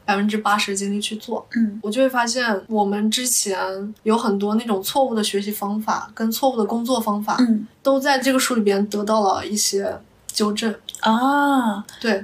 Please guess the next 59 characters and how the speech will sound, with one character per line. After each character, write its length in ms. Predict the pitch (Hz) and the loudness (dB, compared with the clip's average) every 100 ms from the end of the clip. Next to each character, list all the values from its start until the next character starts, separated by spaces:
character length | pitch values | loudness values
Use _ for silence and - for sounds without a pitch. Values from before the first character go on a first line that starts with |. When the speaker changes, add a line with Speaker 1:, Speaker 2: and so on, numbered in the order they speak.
| - | 0
Speaker 2:
那 140 | 302 | 2
你 120 | 277 202 | 4 4
会 140 | 262 | 2
把 180 | 240 - | 2 2
这 100 | 226 | 2
种 160 | 202 | 2
精 140 | 190 202 | 0 -4
力 80 | 208 | 0
管 240 | 180 175 | 0 0
理 80 | 175 | 0
的 80 | 170 | -2
这 60 | |
种 180 | 202 170 | 0 0
方 220 | 170 180 | 0 -4
式 180 | 190 208 | -2 0
用 220 | 196 208 | 2 2
在 120 | 202 | 0
你 120 | 196 - | -2 -2
的 100 | 165 | -4
生 220 | 196 214 | -2 -2
活 120 | - | -4
中 140 | - | -8
吗？ 80 | - | -6
因 80 | - | -2
为 60 | 226 | 0
其 140 | 220 | 0
实 100 | 196 | 0
我 140 | 175 165 | 0 0
也 80 | |
觉 140 | 165 165 | -2 -4
得 100 | 170 | -4
你 120 | 165 | -2
其 140 | 165 170 | -2 -2
实 220 | 160 165 | -2 -2
爱 140 | 196 180 | -2 -2
好 220 | 190 175 | 0 -2
或 160 | 180 | -2
者 140 | 175 - | -4 -4
是 220 | - 170 | -4 -4
认 180 | - 185 | -4 -6
识 80 | 185 | -6
的 60 | |
朋 220 | 175 165 | -8 -2
友 80 | 165 | -2
啊 120 | 160 | 0
也 80 | 165 | -4
比 80 | 160 | -4
较 160 | 165 170 | -6 -8
多， 320 | - 165 180 - - - - - | -4 -2 -2 -6 -20 -20 -14 -4
那 100 | 285 | -2
在 140 | 269 | 2
这 100 | 220 | 2
一 120 | 180 | 2
块 220 | 175 190 | 0 -4
的 80 | 175 | -4
话， 200 | 170 170 | -4 -6
你 200 | 170 170 | -2 -2
也 100 | 170 | -2
会， 440 | 165 - 180 170 | -4 -2 2 2